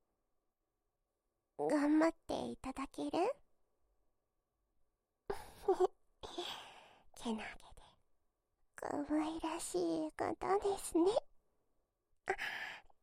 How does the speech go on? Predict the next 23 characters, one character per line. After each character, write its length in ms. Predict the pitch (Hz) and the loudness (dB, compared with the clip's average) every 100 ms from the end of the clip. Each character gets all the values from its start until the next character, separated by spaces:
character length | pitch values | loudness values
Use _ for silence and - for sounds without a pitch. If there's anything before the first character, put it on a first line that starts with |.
| _ - | _ -4
い 80 | 440 508 466 359 | 4 6 8 4
え、 120 | 311 - - - - - _ - | 2 -6 -14 -16 -20 -20 _ -10
ご 80 | - 285 277 277 | 0 2 2 0
め 220 | 285 302 | -2 0
ん 100 | 330 | 2
な 200 | 339 392 | 2 2
さ 120 | - 392 392 | 2 2 2
い。 120 | - - _ _ - - - - - - _ _ | 2 -6 _ _ -16 -12 -12 -12 -16 -20 _ _
お 40 | - | -12
客 360 | - - - | -12 -14 -14
様 180 | - 294 254 233 302 | -6 -4 -4 -4 2
に 140 | 339 - _ _ _ _ _ _ _ - | 2 0 _ _ _ _ _ _ _ -2
可 120 | 392 359 359 359 | 0 2 0 0
愛 260 | 359 370 359 | 2 2 2
ら 220 | 359 381 | 2 2
し 200 | - - | -2 -2
い 40 | 415 403 - - - | -2 -2 -6 -18 -14
だ 140 | - - | -12 -10
な 120 | - | -12
ん 60 | - - | -14 -16
て、 80 | - - _ _ _ _ _ _ _ _ _ _ _ 285 | -16 -18 _ _ _ _ _ _ _ _ _ _ _ 0
う 140 | |
っ 20 | 262 | 0